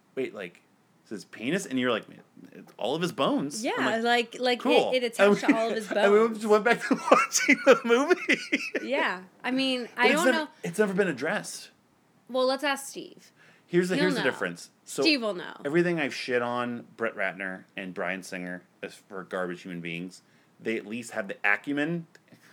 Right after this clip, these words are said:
Speaker 1: Singer more than Ratner, definitely, 'cause Brett Ratner couldn't spell acumen. Uh, above, above Joel Schumacher, 'cause you best believe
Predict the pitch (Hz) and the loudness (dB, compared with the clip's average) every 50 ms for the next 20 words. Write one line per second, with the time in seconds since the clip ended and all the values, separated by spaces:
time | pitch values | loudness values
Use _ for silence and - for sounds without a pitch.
0 | _ _ _ _ _ _ _ _ _ _ _ _ _ - - - 143 131 127 135 | _ _ _ _ _ _ _ _ _ _ _ _ _ -16 -6 -2 -2 0 2 2
1 | 139 139 139 - 127 120 123 123 123 127 113 113 127 120 - 90 90 87 87 98 | 0 -2 -2 -4 -2 0 0 0 0 0 0 2 0 0 0 -6 -10 -8 -8 -8
2 | - - 90 92 98 - 104 95 - _ _ _ _ - - - 120 110 - 107 | -8 -10 -14 -16 -16 -14 -16 -20 -20 _ _ _ _ -20 -12 -10 -10 -8 -8 -10
3 | 101 98 90 - 104 98 92 - - 110 104 92 87 85 - - 92 85 80 - | -12 -12 -14 -14 -14 -14 -14 -12 -8 -8 -8 -6 -8 -10 -12 -12 -14 -16 -16 -18
4 | _ _ _ _ _ _ _ _ _ _ _ _ - 120 110 104 101 98 - - | _ _ _ _ _ _ _ _ _ _ _ _ -6 -4 -2 -2 -2 -2 -4 -8
5 | _ - 120 - - 127 113 127 127 123 123 123 127 - 127 113 120 123 117 113 | _ -18 -12 -10 -8 -4 -2 0 2 2 2 2 0 -2 -4 0 0 0 0 0
6 | 107 120 117 117 110 - - 127 123 127 127 - 147 131 - 104 98 95 110 143 | -2 -2 -2 -2 -2 -4 -6 -6 -6 -6 -6 -6 -8 -12 -12 -14 -6 -2 -2 -2
7 | 147 - - 196 208 180 139 120 110 117 | -2 -2 -6 -4 -2 -2 -2 -2 -4 -6